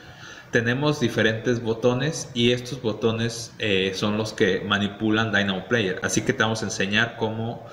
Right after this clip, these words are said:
utilizarlos y qué uso tiene cada uno de estos. Como podemos ver, en, como en cualquier ventana, tenemos la opción de minimizar y cerrar y tenemos la opción de ayuda, ¿no? Si damos clic en la opción de ayuda,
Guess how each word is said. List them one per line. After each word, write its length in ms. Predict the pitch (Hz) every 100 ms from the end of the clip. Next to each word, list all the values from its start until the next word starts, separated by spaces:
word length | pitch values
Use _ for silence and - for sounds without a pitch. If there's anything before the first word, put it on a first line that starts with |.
| - - -
utilizarlos 760 | 110 104 104 - 107 110 123
y 180 | - 107
qué 120 | 123
uso 240 | 117 113 120
tiene 380 | 120 113 110 -
cada 240 | 110 110
uno 240 | 104 98
de 80 | 80
estos. 400 | - - - - - - - - -
Como 280 | - 104 95
podemos 340 | 104 110 120
ver, 340 | 104 123 - _ -
en, 340 | 110 101 98 98
como 280 | - 98 95
en 80 | 92
cualquier 360 | 92 92 107 117
ventana, 440 | 113 113 113 151
tenemos 360 | 120 101 107 107
la 80 |
opción 280 | 90 - 101
de 80 | 101
minimizar 600 | 92 90 87 - 117 175
y 100 | -
cerrar 560 | 101 98 107 151 - _ _ -
y 120 | 156
tenemos 640 | 147 135 131 131 - - -
la 260 | 117 117
opción 460 | 117 - - 107 101
de 80 | 92
ayuda, 380 | 85 80 -
¿no? 180 | 160 -
Si 160 | - 110
damos 280 | 107 120 -
clic 320 | 120 120 -
en 180 | 107 98
la 140 | 95 95
opción 420 | - - 107 107
de 80 | 110
ayuda, 560 | 107 107 135 175 _